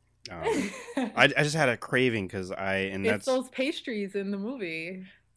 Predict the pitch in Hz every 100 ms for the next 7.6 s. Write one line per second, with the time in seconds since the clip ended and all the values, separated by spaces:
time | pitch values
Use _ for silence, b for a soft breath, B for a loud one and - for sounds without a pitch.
0 | _ - 233 302 349 - 175 202 208 190
1 | 190 180 - 175 175 214 202 156 143 135
2 | - 160 156 147 123 120 131 135 135 135
3 | 113 113 110 110 110 _ _ 107 107 104
4 | - - _ _ _ - 117 113 107 95
5 | 107 117 110 101 95 87 82 85 92 -
6 | 90 82 82 85 80 80 85 - - -
7 | _ - - 82 78 80